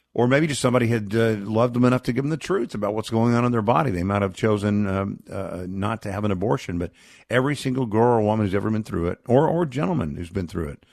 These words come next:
maybe you provided the funds for it. Uh, maybe you, s-, you know, encouraged that she get an abortion 'cause you were not ready, quote, "ready to be a dad" or whatever.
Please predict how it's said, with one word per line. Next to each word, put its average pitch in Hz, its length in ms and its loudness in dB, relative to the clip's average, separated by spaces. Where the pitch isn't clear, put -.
maybe 107 160 -8
you 127 80 -4
provided 117 400 -2
the 107 60 -6
funds 131 400 -6
for - 260 -14
it. - 80 -20
Uh, 82 160 -8
maybe 95 260 -6
you, 107 180 -4
s-, - 200 -12
you 104 80 -6
know, 92 120 -6
encouraged 101 800 -2
that 90 160 -12
she - 240 -10
get 95 160 -6
an 101 100 -4
abortion 92 500 -6
'cause 82 180 -14
you 87 120 -6
were 85 100 -6
not 85 160 -8
ready, 85 340 -8
quote, 87 220 -8
"ready 90 320 -8
to - 120 -16
be 90 160 -10
a 85 60 -8
dad" 82 320 -12
or 76 60 -12
whatever. 82 580 -8